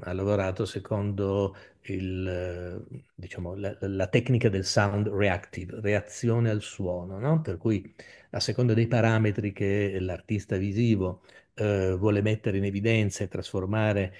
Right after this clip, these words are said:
in immagini, secondo un algoritmo, ciascuno, ciascun pianeta ha un suo algoritmo, è, è stato deciso per ciascun pianeta da parte dell'artista un algoritmo,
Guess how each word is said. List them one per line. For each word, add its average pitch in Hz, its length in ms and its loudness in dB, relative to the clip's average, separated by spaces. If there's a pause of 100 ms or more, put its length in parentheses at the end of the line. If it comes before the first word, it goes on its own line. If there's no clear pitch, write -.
(180)
in 107 120 -4
immagini, 104 840 2 (200)
secondo 123 340 2
un 120 80 6
algoritmo, 117 640 6
ciascuno, 110 720 0 (280)
ciascun 104 720 -4
pianeta 104 540 2
ha 95 60 0
un 92 120 0
suo 104 220 0
algoritmo, 95 800 -2
è, 90 240 -4
è 104 120 -8
stato 98 280 -6
deciso 95 560 -6
per - 240 -12
ciascun 98 380 -8
pianeta 98 400 -2
da 85 100 -10
parte 95 280 -8
dell'artista 95 640 -8
un 110 140 -2
algoritmo, 120 720 -2